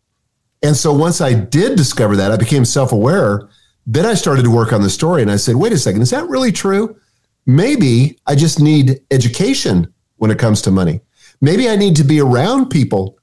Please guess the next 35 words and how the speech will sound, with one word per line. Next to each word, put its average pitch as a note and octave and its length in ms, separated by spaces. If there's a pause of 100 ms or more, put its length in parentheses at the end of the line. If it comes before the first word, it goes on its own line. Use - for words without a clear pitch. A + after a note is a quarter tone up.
that A#2+ 100
know A2+ 200
how A2 160
to G#2 60
manage F#2+ 400
money." F#2+ 300 (380)
And E3 80
so G3 160
it F3 160
totally A3+ 360
changed D#3 320
my C3 160
outlook, A2+ 440 (120)
but D#3 360 (300)
took G3 180
fifteen C#3+ 340
years. C#3+ 400 (840)
So D#3+ 360
the B2+ 220
outcome F3 380
that B2 100
I'm E3+ 140
hoping A2+ 380
for A#2 140
Mind A#2 240
Your A2 100
Mindset G#2+ 580 (500)
is C3 140
that B2+ 120
it B2 40
would A2 160
shorten C#3+ 340
the G#2 60
learning G#2+ 300
curve E2 400